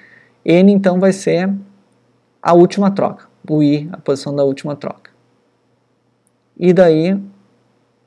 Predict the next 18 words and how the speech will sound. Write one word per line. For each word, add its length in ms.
eu 220
vou, 320
na 160
próxima 500
vez, 640
eu 120
vou 100
começar, 460
então, 440
vou 120
passar 640
esse 240
looping 240
for, 360
vai 160
ser 220
de 140
zero 540